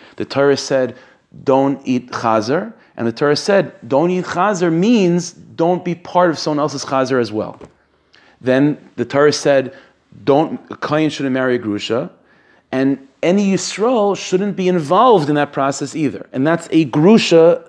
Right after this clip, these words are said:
it's part of the mitzvah, of the aver of, of marrying a grusha. Then what? Then the Yisrael that's being sent on that mission is a bar chiyuva. He's part of the parsha too. N-, he's not, he, the, the, his,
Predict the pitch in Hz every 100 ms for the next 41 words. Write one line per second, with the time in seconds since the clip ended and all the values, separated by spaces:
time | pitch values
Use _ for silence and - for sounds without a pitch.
0 | - 139 - - 165 170 156 135 131 -
1 | 139 147 - - - - 131 123 135 131
2 | 131 101 117 123 123 139 143 214 - -
3 | _ _ _ _ _ _ - 117 123 147
4 | 107 101 110 - 117 120 123 120 - 147
5 | 147 139 - 123 113 - 131 120 117 -
6 | 117 117 107 107 101 113 131 151 - _
7 | - 147 117 104 - 233 320 147 - _
8 | _ _ _ 131 160 - 131 151 160 180
9 | 180 185 - 262 - - - 123 - 131
10 | 127 143 160 175 - 135 139 131 131 131
11 | 135 - 139 135